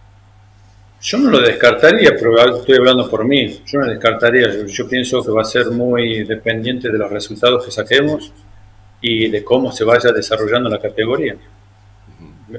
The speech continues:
Speaker 1: Personalmente no me parece que tenga que haber un corte, bueno, a partir de ahora no circulan más. No sé por qué, qué es lo que impediría que algunos autos compitan en, eh, la misma,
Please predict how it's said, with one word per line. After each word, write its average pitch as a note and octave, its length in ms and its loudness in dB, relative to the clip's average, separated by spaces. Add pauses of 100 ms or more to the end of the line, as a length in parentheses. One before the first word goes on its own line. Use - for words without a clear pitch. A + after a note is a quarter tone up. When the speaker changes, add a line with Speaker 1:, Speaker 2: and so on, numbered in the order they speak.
Speaker 1:
Personalmente B2+ 920 4
no A#2+ 100 -6
me A#2+ 100 -2
parece A#2+ 380 2
que A2 140 -6
tenga A#2+ 400 -2
que A2 80 0
haber A2+ 220 2
un A2 180 -6
corte, A#2+ 360 2
bueno, A2+ 280 2
a - 20 -12
partir B2 320 -4
de G#2+ 80 0
ahora A#2+ 260 4
no A#2 140 -4
circulan A2 460 -8
más. B2 320 -6 (580)
No A2+ 60 -12
sé A#2+ 140 -6
por A2 260 -4
qué, A#2+ 340 2
qué A#2+ 100 -4
es - 20 -2
lo A#2 80 -2
que A2+ 100 -8
impediría A2 640 -2
que G#2+ 480 -4
algunos G#2+ 360 -10
autos A#2+ 300 -2
compitan A2+ 440 -6
en, G#2+ 220 -8
eh, G#2 320 -6
la G2 120 -14
misma, A2+ 300 -10